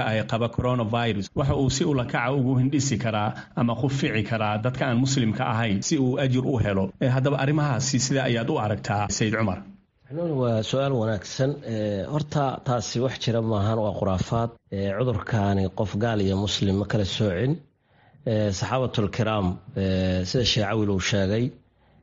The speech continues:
Speaker 2: eh, daacuunkii Camawaas la dhihi jiray, eh, dhulkan Shaam ilaa soddon kun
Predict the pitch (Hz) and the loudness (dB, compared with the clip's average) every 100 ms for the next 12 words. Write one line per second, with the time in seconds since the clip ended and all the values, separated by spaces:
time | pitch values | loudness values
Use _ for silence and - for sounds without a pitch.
0 | - - 101 98 95 110 104 107 107 - | -10 -2 0 2 2 0 0 0 -2 0
1 | 104 98 98 107 117 95 98 95 107 92 | 0 0 0 0 0 0 0 2 2 0
2 | - 101 117 - - 95 92 92 90 85 | 0 2 0 -2 -6 -2 0 2 2 0
3 | - - 117 113 104 92 - 113 98 - | -2 -2 -2 0 0 0 0 0 -2 -4
4 | - - _ - 123 117 107 - 117 110 | -12 -20 _ -2 0 2 0 0 0 0
5 | 95 - | -2 0